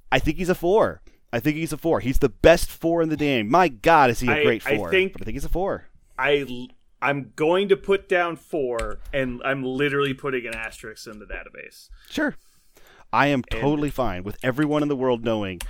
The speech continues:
Speaker 1: that Black Dwarf is a sleeper, amazing character,
Speaker 2: <laughs>
Speaker 1: and every, everyone
Speaker 2: I
Speaker 1: should know.
Speaker 2: I literally don't understand your reasoning. Like, like,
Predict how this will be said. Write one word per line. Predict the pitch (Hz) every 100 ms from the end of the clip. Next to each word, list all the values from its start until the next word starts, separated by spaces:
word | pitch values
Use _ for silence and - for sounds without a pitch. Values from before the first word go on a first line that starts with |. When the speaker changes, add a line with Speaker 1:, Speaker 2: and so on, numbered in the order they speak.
| - -
Speaker 1:
that | 104 98
Black | - 117 123
Dwarf | - 120 110 -
is | 104 101 -
a | 98
sleeper, | - - - 139 135 135 135
amazing | 117 107 113 113 117 107
character, | - 98 95 98 98 - 98
Speaker 2:
<laughs> | -
Speaker 1:
and | 92 -
every, | 120 120 131 127 -
everyone | 143 147 165 156
Speaker 2:
I | 165 156
Speaker 1:
should | - 120
know. | 104 92 65 - _ _ _ _ - _ - - _ _ - -
Speaker 2:
I | - 165
literally | 156 202 247 233
don't | 156 170 165
understand | 143 135 - 135 120
your | 101
reasoning. | 107 107 - 92 104
Like, | 120 -
like, | 147 139